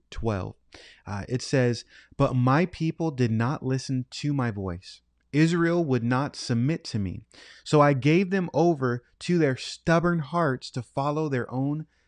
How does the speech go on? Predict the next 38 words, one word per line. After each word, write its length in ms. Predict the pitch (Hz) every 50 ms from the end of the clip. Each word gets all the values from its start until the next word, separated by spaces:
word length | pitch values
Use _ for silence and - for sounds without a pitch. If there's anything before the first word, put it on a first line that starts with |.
| _ _ _ -
counsels, 720 | - - 143 135 131 127 - - 95 - - 110 - - _ _ _ _ -
uh, 120 | 113 110
counsels." 760 | - - 147 151 143 147 139 - - - - - - - - _ _ _ _ _ _ _ -
Uh, 80 | - - - -
here's 220 | 127 156 196 180
a 60 | 185
scary 340 | 165 - - 170 156 151 147
thing 240 | 139 - 135 127 123
about 260 | 113 107 101 101 -
God. 360 | - 107 107 104 95 101 120 - _ _ _ _ _ _ _
He 160 | - - 165
lets 280 | 160 170 156 - -
us 160 | 143 123 - -
choose 680 | - - - - 170 170 143 113 104 107 - - - - - -
to 140 | - - 120
worship 440 | 110 113 110 107 104 - 107 - -
him. 200 | 107 92 - - _ _ _ _ _ _ _ _
He 160 | - - 175 202
lets 220 | 196 170 160 -
us 180 | 143 131 - -
submit 640 | - - - - 139 127 127 131 160 180 170 - - - _ _ _ -
or 160 | 135 143 139
not 280 | 131 131 143 151 147 -
submit. 400 | - - 120 101 92 90 - - - - - _ _ _
Hebrews 340 | - 175 190 170 180 175 147
eleven 340 | 151 131 147 170 170 156 139
tells 280 | 135 139 135 135 127
us 120 | 127 127 -
that 200 | - 120 110 110
he 300 | 110 139 147 151 143 - - - - - -
is 180 | - 135 117
pleased 800 | - _ - - - 160 196 208 202 175 135 131 131 131 - - - _ _ _
when 160 | - 127 131
we 120 | 147 160 156
have 240 | 143 143 131 117 -
faith, 380 | _ - 156 139 120 107 -
a 60 | 113
trusting 720 | - - - - - 151 160 165 - - - 175 170 175